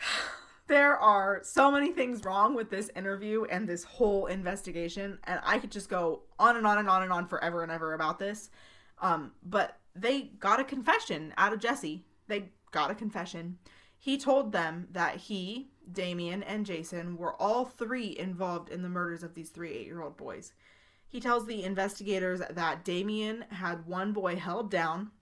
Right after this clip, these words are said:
and that he was hitting him and, quote, "screwing him." Uh, keep in mind that multiple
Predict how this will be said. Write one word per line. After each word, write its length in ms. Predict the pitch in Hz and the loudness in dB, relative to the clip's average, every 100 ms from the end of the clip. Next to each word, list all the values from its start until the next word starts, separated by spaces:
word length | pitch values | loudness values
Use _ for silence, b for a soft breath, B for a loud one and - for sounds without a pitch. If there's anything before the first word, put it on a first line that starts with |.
| _ _ _ _ _ _ - _ | _ _ _ _ _ _ -20 _
and 300 | 185 190 196 | -4 -2 -2
that 140 | 165 170 | -2 -2
he 120 | 190 | -2
was 200 | 180 175 | -2 -4
hitting 260 | 220 262 | -4 -2
him 180 | 247 233 | -2 -2
and, 240 | 226 190 185 | -2 -4 -4
quote, 400 | 196 180 - - | -2 -2 -2 -8
"screwing 460 | - - 262 190 | -14 -6 -2 -2
him." 360 | 175 156 156 226 - _ b b b b b - | -2 -4 -4 -8 -12 _ b b b b b -6
Uh, 180 | 165 - 175 | -4 -4 -8
keep 200 | 285 247 | -6 -4
in 80 | |
mind 280 | 185 165 165 | -2 -2 -2
that 200 | 165 156 | -4 -4
multiple 800 | 175 196 214 214 190 - 139 143 | 0 4 4 2 -6 -6 -8 -10